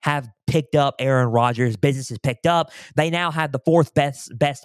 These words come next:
odds to win the Super Bowl. They are tied with the Dallas Cowboys as of this moment now. So Aaron Rodgers going to the Jets. It's official. He had the press conference today. He said that Super Bowl three trophy looks a little bit lonely.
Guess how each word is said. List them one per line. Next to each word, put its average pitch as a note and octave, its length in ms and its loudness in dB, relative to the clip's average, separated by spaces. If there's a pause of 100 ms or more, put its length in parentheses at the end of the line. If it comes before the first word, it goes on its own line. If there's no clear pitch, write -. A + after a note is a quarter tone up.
odds D3+ 420 0
to C#3 220 2
win B2 260 -2
the C3+ 80 -2
Super D3 240 -6
Bowl. D#3 300 2
They C3+ 160 0
are A#2+ 100 0
tied C#3 380 0
with A#2+ 80 -2
the G#2 80 -8
Dallas A#2+ 340 -2
Cowboys C3 680 0 (300)
as D3 200 -4
of C3 100 -8
this C#3 160 -6
moment C3 400 0
now. A#2 580 -4
So C3 520 0 (520)
Aaron G3 300 0
Rodgers D3 680 2 (140)
going E3 320 2
to E3 80 0
the D#3 80 0
Jets. B2+ 420 -4
It's A#2+ 100 -10
official. E3+ 580 -4 (280)
He C3 100 -2
had C#3+ 140 0
the D3+ 60 -8
press D#3+ 220 2
conference D3 340 0
today. C3+ 320 0
He C3+ 160 -4
said D3 320 -4
that B2 200 -4
Super E3 220 -2
Bowl D3+ 240 4
three E3 300 -2
trophy D#3 340 -2
looks C3 180 -6
a B2+ 60 -8
little C3+ 180 -4
bit C3+ 140 -2
lonely. D3+ 560 0